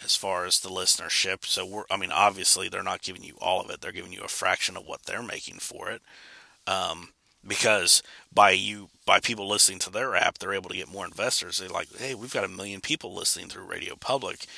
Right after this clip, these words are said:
You know, so when they go to investors to get newer things or to build out their platform, it's gonna be a lot better for them. They're gonna get a lot more money and a lot more interest. So it's a symbiotic relationship. And, uh, the,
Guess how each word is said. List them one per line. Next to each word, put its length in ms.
You 100
know, 20
so 160
when 180
they 140
go 120
to 140
investors 680
to 120
get 300
newer 380
things 420
or 60
to 100
build 400
out 220
their 160
platform, 680
it's 160
gonna 120
be 100
a 60
lot 440
better 240
for 200
them. 460
They're 120
gonna 180
get 140
a 40
lot 300
more 160
money 340
and 100
a 40
lot 220
more 220
interest. 560
So 240
it's 180
a 40
symbiotic 680
relationship. 800
And, 280
uh, 160
the, 160